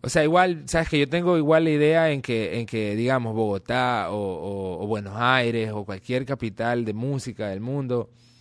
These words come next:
empezó como Guayaquil, ¿sí me entiendes? Con, con nada, ¿no? Con nada. Y, y fueron personas como nosotros, personas que bajo la autogestión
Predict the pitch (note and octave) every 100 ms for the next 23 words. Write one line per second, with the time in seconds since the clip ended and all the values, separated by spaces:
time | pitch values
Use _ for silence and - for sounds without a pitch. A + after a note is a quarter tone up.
0 | _ _ B2 C3 B2+ - C#3+ F3 D#3 B2+
1 | G#2+ G#2 F#3+ C#3 C3 D3 D3+ C3 G#2+ A2
2 | G2 D#2+ C2 A2+ A#2 F#3 A3+ B2 G2+ F#2
3 | - _ A2 B2+ D#3 A#2+ A2 D3 D#3 A2
4 | G2 A2+ D2 A2 - B2 C3+ D3 A#2+ G#2+
5 | C3+ C#3+ C#3 A#2+ G#2 G2 D#3 D3+ A2+ A2
6 | - - - - G#2 G#2 B2 C#3+ - A2+
7 | G2+ F2+ G2+ A2 G#2 G#2 G2+ G2 G2 -
8 | C#3+ D#3+